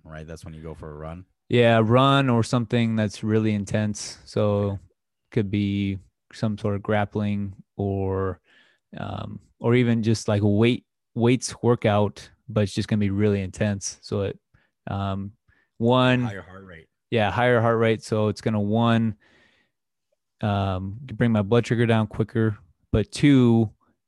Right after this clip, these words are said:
Speaker 2: it's, if it's harder and more intense, my mind's more on that than it is on anything else. So if, if it's more intense, obviously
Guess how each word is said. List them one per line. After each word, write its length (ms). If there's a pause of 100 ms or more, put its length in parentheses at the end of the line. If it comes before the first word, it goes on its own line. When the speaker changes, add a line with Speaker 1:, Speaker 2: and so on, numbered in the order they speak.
(260)
Speaker 2:
it's, 420 (280)
if 140
it's 100
harder 500
and 100
more 220
intense, 640 (120)
my 160
mind's 500
more 260
on 160
that 300 (180)
than 160
it 120
is 220
on 140
anything 400
else. 320 (300)
So 180
if, 140 (420)
if 140
it's 160
more 200
intense, 380
obviously 640